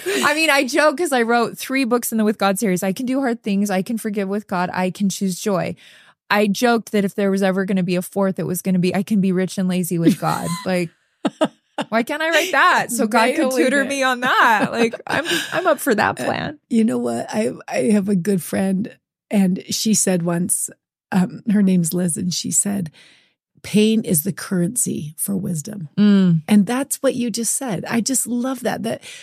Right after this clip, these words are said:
Speaker 2: if we'll use our pain, if we, it, it will become wisdom. So thank you for that. I wa-, okay, I wanna go two places, and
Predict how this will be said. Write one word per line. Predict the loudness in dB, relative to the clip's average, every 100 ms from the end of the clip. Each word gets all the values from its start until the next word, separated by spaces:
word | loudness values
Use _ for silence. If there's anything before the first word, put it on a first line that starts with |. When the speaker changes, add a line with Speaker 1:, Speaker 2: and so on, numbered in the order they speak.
| -20 -2
Speaker 2:
if | 0 2
we'll | 2 4 6
use | 4 4 2 0
our | 0 -2
pain, | -4 -2 -2 -2 -6
if | -8
we, | -8 -4
it, | -4 0
it | 2 2
will | 2 4 4 4
become | 2 0 -2 -4 0 2 2 0 -2
wisdom. | 2 2 2 0
So | 2 0 0 2
thank | 2 2
you |
for | -2
that. | -2 0
I | -2
wa-, | -2
okay, | 0 0
I | 0
wanna | 0 0
go | 0
two | -2 -4 -6
places, | -2 -2 0 0 -2 -8 -16 -18 -20 -20 _ 2
and | 4 6 4